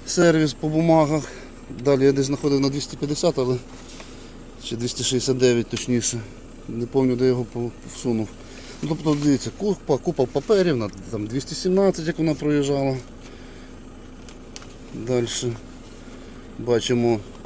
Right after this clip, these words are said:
на сто шістдесят п'ять, тут на сто дев'яносто п'ять. Тюфи. Одним словом, дуже, дуже величезний список. Це все також можна по він-коду буде роздивити. Зараз, е, дам вам він-код. Ага,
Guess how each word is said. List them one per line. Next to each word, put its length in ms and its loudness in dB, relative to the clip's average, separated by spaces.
на 220 0
сто 220 -2
шістдесят 360 -2
п'ять, 560 2
тут 180 -8
на 100 -2
сто 180 -4
дев'яносто 480 2
п'ять. 380 4
Тюфи. 560 6
Одним 200 4
словом, 240 4
дуже, 280 6
дуже 220 4
величезний 720 4
список. 460 2
Це 100 6
все 200 8
також 360 2
можна 280 4
по 200 4
він-коду 380 6
буде 220 4
роздивити. 420 4
Зараз, 340 0
е, 180 6
дам 240 4
вам 180 4
він-код. 380 6
Ага, 240 2